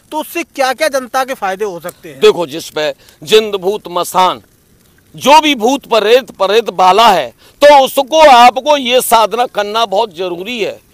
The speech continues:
Speaker 2: वो सर्वश्रेष्ठ साधना है, वो भी भूता योनि में साढ़े ग्यारह से तीन बजे के बीच में। जो शमशान में तो दिन में भी रहते हैं, शाम को भी रहते हैं, मगर जो भूता योनि जागृत होती है ग्यारह बज के तीस मिनट से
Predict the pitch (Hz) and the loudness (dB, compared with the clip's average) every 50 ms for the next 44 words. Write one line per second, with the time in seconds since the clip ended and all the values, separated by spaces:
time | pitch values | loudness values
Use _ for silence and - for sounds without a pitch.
0 | _ _ _ - 240 262 269 - - - 240 240 262 269 220 - - - 202 226 | _ _ _ -2 2 2 2 2 2 -4 -2 0 0 0 0 -4 -10 -6 -2 0
1 | 269 285 226 - - 208 - - 196 196 196 165 175 180 180 175 170 156 139 208 | 0 0 0 -4 -12 -12 -2 0 2 2 2 2 -2 -4 -4 -4 -4 -4 2 4
2 | 247 302 320 330 349 277 220 208 214 - 214 196 175 175 180 185 202 214 233 240 | 4 4 6 4 0 2 0 -2 -2 0 0 0 0 0 -2 -4 -4 -6 -8 -10
3 | 240 254 - _ _ _ - - - - 220 233 269 294 285 233 220 214 220 226 | -10 -12 -12 _ _ _ -16 -10 0 2 4 4 6 4 4 2 2 2 4 2
4 | 240 214 - 277 269 _ - 240 262 277 269 233 220 190 202 202 165 277 311 277 | 0 -2 -4 -6 -8 _ -12 -10 -10 -10 -8 -8 -8 -4 -4 -4 -4 -4 -6 -6
5 | 254 220 175 - - 156 147 123 _ _ - - - 247 269 233 - 240 233 226 | -6 -8 -8 -10 -12 -12 -12 -12 _ _ -20 -10 -4 -2 0 0 2 0 -2 -2
6 | 196 - 226 233 240 240 240 240 180 240 220 156 208 226 240 247 269 262 240 226 | 0 0 0 0 0 -2 -4 -4 -4 -4 -4 -2 -4 -4 -2 -2 -4 -4 -4 -6
7 | 214 220 214 160 - 220 220 226 - _ _ _ - - 247 240 262 285 311 277 | -8 -8 -8 -6 -8 -8 -8 -8 -12 _ _ _ -6 0 2 4 4 4 2 4
8 | 277 262 233 226 214 214 208 202 - 214 220 233 226 _ _ - 175 208 226 254 | 4 4 4 2 -2 -4 -4 -4 -4 -6 -8 -8 -8 _ _ -12 -6 -2 0 2
9 | 262 302 311 302 233 294 285 214 180 180 214 240 - - 302 311 311 285 277 269 | 4 4 4 4 4 0 0 0 0 -6 -8 -6 -2 2 4 4 4 4 4 2
10 | 269 277 277 269 196 131 - 202 208 208 220 226 311 349 339 - - 240 247 247 | 2 0 -4 -8 -10 -6 0 4 6 6 6 6 4 0 0 2 2 4 4 2
11 | - - 214 220 214 202 196 175 151 - _ _ _ _ _ _ _ _ 151 135 | 0 -4 -10 -4 -2 0 0 0 0 -2 _ _ _ _ _ _ _ _ -12 -2
12 | - 233 240 277 294 285 269 220 226 208 165 185 202 254 208 _ - - 285 302 | 2 4 6 6 6 6 6 4 2 -4 -6 -8 -10 -10 -12 _ -8 -6 -4 -4
13 | 302 - - 214 220 214 220 208 - - - 233 240 | -4 -6 -10 -8 -6 -6 -6 -6 -8 -6 -2 0 0